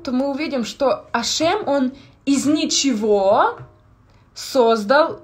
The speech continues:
мир. То есть не было ничего, хаос, вообще ничего не было.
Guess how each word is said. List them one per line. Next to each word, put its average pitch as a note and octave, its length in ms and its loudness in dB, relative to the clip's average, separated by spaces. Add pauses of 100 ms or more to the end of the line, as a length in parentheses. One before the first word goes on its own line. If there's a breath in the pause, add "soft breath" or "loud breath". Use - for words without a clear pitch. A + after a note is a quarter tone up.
(160)
мир. B3+ 480 -2 (400 soft breath)
То C4 80 -8
есть - 240 -10 (160)
не E4+ 180 0
было F4+ 300 0
ничего, E4+ 580 0
хаос, D#4 560 -4
вообще C4 480 0
ничего E4+ 400 -4
не B3+ 240 -2
было. G3+ 240 -6